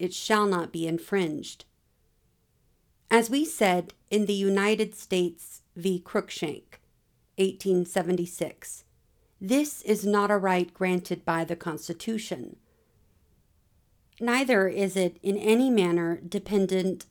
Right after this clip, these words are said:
upon that instrument for its existence. The Second Amendment declares that it shall not be infringed.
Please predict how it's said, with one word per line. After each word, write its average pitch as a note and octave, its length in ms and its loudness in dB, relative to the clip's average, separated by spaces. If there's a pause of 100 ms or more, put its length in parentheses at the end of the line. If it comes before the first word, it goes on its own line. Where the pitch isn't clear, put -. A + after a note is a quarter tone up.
upon F#3+ 540 0
that F#3+ 320 0
instrument E3 800 -4 (180)
for E3+ 240 -2
its E3 160 -8
existence. F3 880 -8 (1300)
The A3+ 100 2
Second D4+ 380 0
Amendment F#3+ 420 4
declares F#3 640 0
that F#3 180 0
it F#3+ 120 -4
shall G#3+ 360 2
not G#3 300 2
be F3+ 240 0
infringed. D#3 880 -4